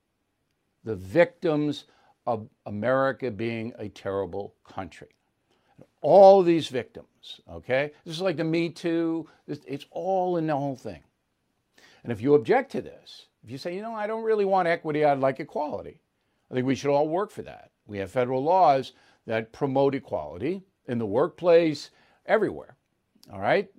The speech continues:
That we all have freedom of expression. We shouldn't be canceled, all right? Because, again, if you object to equity, you'll be canceled. They'll try to hurt you. And you know what a chilling intimidator that is. If you're in a workplace,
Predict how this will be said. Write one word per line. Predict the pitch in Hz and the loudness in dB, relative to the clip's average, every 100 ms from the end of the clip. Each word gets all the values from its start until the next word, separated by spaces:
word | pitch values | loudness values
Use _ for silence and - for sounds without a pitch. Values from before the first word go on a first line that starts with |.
| - | -14
That | 92 | -10
we | 87 | -8
all | 110 123 | -2 -2
have | 127 | -4
freedom | 143 139 135 | -6 -6 -6
of | |
expression. | 120 - 175 180 - 180 180 _ _ _ | -10 -6 -2 -2 -4 -10 -12 _ _ _
We | - | -14
shouldn't | 90 139 107 | -6 -4 -4
be | 104 | -6
canceled, | - - 165 190 208 202 190 _ _ _ _ _ _ - | -8 -6 -4 -4 -6 -6 -8 _ _ _ _ _ _ -8
all | 120 | -2
right? | 147 190 _ - | -2 -4 _ -20
Because, | - 107 104 | -8 -6 -6
again, | 117 147 202 151 | -2 0 2 2
if | 131 135 | -2 0
you | 143 | 0
object | 120 143 233 247 - | 0 2 2 2 -4
to | 185 180 | -4 -4
equity, | 185 151 139 104 104 - _ _ _ _ _ | -6 -4 -4 -4 -8 -14 _ _ _ _ _
you'll | 120 127 | -2 -2
be | 139 | -2
canceled. | - 214 185 92 | -2 -2 -2 -6
They'll | 95 113 | -8 -8
try | - 190 180 | -2 2 4
to | 170 | 2
hurt | 180 196 - | -2 -6 -10
you. | - - _ _ _ _ _ _ _ _ _ | -18 -20 _ _ _ _ _ _ _ _ _
And | - 90 | -16 -8
you | 107 | -6
know | 147 175 | -2 -2
what | 175 175 160 | 2 2 2
a | |
chilling | 147 - - 190 196 151 104 - _ _ _ - | -2 -10 -4 -2 -2 -6 -10 -16 _ _ _ -14
intimidator | 104 - 156 127 95 98 107 | -12 -10 -8 -8 -8 -8 -6
that | 120 120 | -4 -2
is. | 165 143 - - _ _ _ _ _ | -2 -4 -6 -18 _ _ _ _ _
If | 78 | -14
you're | 110 | -6
in | 135 | 0
a | |
workplace, | 170 220 220 - 156 143 139 - | 6 6 4 0 0 2 -2 -8